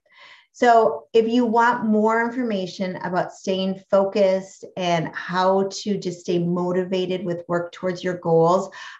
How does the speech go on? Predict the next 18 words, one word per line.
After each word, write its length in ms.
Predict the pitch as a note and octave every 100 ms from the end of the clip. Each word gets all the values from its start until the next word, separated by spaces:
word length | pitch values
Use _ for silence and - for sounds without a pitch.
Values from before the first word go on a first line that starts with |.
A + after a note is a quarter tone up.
| -
I 100 | G3+
did 280 | G3+ G#3+ A3
a 80 |
live 560 | G#3+ F#3 F3 F3+ F#3+ G3+
training 460 | - G3+ F#3+ F#3 E3
just 420 | - G#3 G#3 -
two 220 | - B3
weeks 320 | G3+ F#3 - G#3+
ago 380 | G#3 G3+ G3+ F#3
on 180 | F3+
how 280 | E3+ - F#3
to 140 | G3 G#3
keep 460 | - A3+ G#3+ G#3+ _ - _ _
focused 440 | B3+ B3 C4+ C4 -
and 240 | G3+ F#3 -
energized 800 | A3+ A#3 A3+ A#3 G#3+ G#3 G#3+ G#3+
while 240 | F#3+ F3+
feeling, 580 | - C4+ C#4 C4+ B3 A#3+